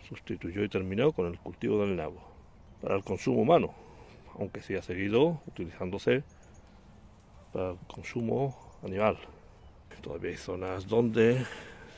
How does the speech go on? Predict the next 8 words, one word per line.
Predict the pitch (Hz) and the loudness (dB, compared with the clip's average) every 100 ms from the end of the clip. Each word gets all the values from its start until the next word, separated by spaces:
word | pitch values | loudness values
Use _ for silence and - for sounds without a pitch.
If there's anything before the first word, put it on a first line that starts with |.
| - - | -18 -12
se | 87 | -12
cultiva | 90 90 117 131 | -10 -2 4 6
y | |
se | - | 4
consume | - 95 92 117 131 147 147 - - - - - - - - - - | -2 -6 -4 0 4 4 2 -4 -20 -20 -20 -20 -20 -20 -20 -20 -12
con | - 104 | -4 4
mucha | 147 143 | 4 4
afición. | 110 104 71 | 0 -2 -10